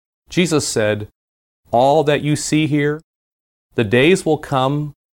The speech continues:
when there will not be left a stone upon another stone that will not be thrown down." They asked him, "Teacher, when will this happen?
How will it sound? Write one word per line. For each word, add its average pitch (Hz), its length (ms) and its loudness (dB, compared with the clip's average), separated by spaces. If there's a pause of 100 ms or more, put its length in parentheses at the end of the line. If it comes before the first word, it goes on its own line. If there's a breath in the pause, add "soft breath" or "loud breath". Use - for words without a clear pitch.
when 117 180 2
there 123 160 4
will 120 140 2
not 123 400 0
be 135 100 0
left 120 380 0
a 98 80 -2
stone 156 520 0
upon 127 300 -4
another 110 380 -2
stone 90 760 -6
that 107 160 -2
will 92 120 -4
not 104 340 -2
be 107 100 -6
thrown 101 380 -4
down." 85 420 -6 (1700)
They 107 120 -6
asked 131 360 -2
him, 92 340 -4 (480)
"Teacher, 120 560 0 (540)
when 202 200 4
will 196 120 2
this 151 180 0
happen? 165 500 -2